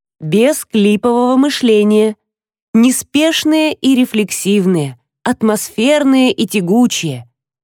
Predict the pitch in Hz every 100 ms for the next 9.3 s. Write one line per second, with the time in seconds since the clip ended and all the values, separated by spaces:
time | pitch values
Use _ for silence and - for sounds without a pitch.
0 | _ - 254 247 247 - - 320 294 247
1 | 220 254 247 196 247 185 254 262 233 240
2 | 269 226 208 220 220 208 208 180 208 214
3 | 214 - 226 220 180 151 143 214 294 -
4 | 123 - _ _ _ _ 262 233 - 311
5 | 226 254 233 226 - 214 180 175 220 320
6 | 269 - _ _ _ _ _ 170 151 -
7 | 214 254 269 - - 233 - - 139 180
8 | 196 - - 185 - - 139 185 196 190
9 | - 190 -